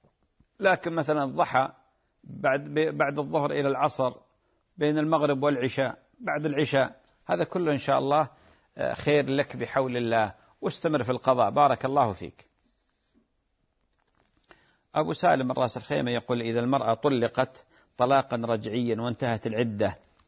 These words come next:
يعني"، يقول: "م-، هل لها أن تتزوج مباشرة أو تنتظر؟". أبو سالم بارك الله فيك، بالنسبة للمرأة التي طلقت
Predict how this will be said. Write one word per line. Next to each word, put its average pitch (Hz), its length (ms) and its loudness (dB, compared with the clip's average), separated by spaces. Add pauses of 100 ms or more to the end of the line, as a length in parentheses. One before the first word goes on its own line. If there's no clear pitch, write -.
(120)
يعني"، 123 380 -2
يقول: 135 400 0
"م-، 135 680 -6
هل 160 320 0
لها 160 220 2
أن 143 80 -2
تتزوج 131 600 0 (160)
مباشرة 123 720 0 (560)
أو 143 120 4
تنتظر؟". 110 640 0
أبو 151 200 -6
سالم 170 320 2
بارك 143 300 4
الله 104 180 -2
فيك، 139 220 -8
بالنسبة 175 400 -4
للمرأة 120 640 0 (420)
التي 117 260 -4
طلقت 120 540 -4